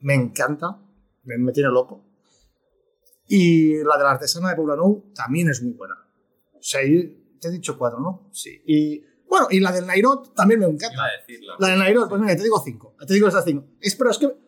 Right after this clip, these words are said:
Speaker 1: yo a un restaurante que tiene buenas croquetas, aunque no vaya a comer croquetas,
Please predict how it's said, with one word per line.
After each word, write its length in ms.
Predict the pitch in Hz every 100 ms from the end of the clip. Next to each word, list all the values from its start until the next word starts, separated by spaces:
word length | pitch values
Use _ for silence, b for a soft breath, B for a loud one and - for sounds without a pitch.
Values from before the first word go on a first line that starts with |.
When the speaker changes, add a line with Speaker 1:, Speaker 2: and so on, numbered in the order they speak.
| _ _ _
Speaker 1:
yo 180 | 170 247 233 -
a 60 | 240
un 100 | 254
restaurante 360 | 233 202 165 160
que 40 |
tiene 140 | 202 185
buenas 240 | 180 156
croquetas, 640 | 143 139 185 202 359 - - _ _ _ _ _ _ _ _
aunque 420 | 160 170 139 175
no 240 | 170 180 220
vaya 180 | 226
a 60 | 185
comer 220 | 185 165
croquetas, 640 | 143 139 185 202 269 262